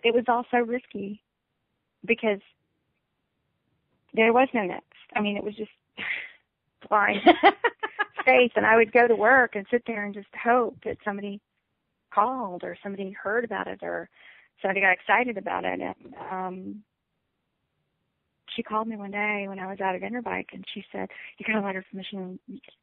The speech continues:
Speaker 1: Can I open it? Can I open it?" And they had
Speaker 2: <laughs>
Speaker 1: invited me.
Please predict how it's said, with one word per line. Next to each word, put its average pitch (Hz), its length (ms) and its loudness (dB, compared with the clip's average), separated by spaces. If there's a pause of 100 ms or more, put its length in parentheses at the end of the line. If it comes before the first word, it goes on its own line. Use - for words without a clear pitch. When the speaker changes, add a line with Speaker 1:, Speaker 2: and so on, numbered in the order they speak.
Speaker 1:
Can 214 80 -6
I 190 140 0
open 196 180 -6
it? - 160 -16
Can 196 100 -12
I 190 80 -10
open 196 180 -14
it?" - 80 -14 (680)
And 190 680 2 (880)
they 214 180 10
had 220 160 4
Speaker 2:
<laughs> 202 120 8
Speaker 1:
invited 220 500 8
me. 214 300 2